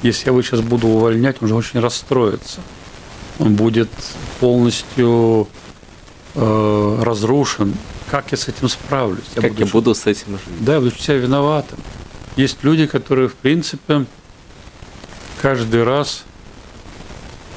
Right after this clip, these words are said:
Speaker 1: задают себе вопрос: «Если я сделаю то-то и то-то, вдруг на меня обидятся, вдруг я кому-то причиню боль». И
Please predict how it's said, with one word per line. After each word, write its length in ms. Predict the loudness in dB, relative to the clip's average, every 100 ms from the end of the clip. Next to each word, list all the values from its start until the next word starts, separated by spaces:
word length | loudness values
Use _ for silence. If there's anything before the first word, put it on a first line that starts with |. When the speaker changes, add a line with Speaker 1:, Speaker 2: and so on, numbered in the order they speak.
| -16 -14 -12 -12 -10 -12 -12 -8 -8 -6 -2
Speaker 1:
задают 340 | 4 6 6
себе 200 | 2 4
вопрос: 720 | 4 4 2 2 2 2 -2 -6 -18 -18 -12 -12 -10 -12 -10 -10 -10 -10 -10 -8 0
«Если 460 | 4 4 2 2 2
я 140 | 2
сделаю 560 | 0 0 2 4 2 0 0
то-то 200 | -2 -2 -8
и 20 |
то-то, 440 | -2 -2 0 -2 -4 -16 -20 -12 -4
вдруг 420 | 0 2 2 2
на 60 |
меня 320 | 2 4 4 2
обидятся, 540 | 0 -4 -6 -12 -10
вдруг 260 | -4 -2 -2
я 60 |
кому-то 400 | 0 2 2 0
причиню 540 | -2 -4 -4 2 2 2
боль». 340 | 2 2 2 -6 -20 -20 -20 -20 -20 -10 0
И 600 | 4 6 4 4 2